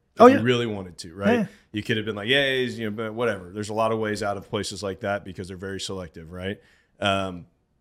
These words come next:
Speaker 1: but you didn't, and you stayed, you stuck it through. You got a lot of, um, a lot of the,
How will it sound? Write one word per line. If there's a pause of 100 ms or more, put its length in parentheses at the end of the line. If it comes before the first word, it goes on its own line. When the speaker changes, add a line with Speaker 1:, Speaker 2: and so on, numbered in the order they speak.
(160)
Speaker 1:
but
you
didn't, (100)
and
you
stayed,
you
stuck
it
through.
You
got
a
lot
of, (320)
um, (420)
a
lot
of
the,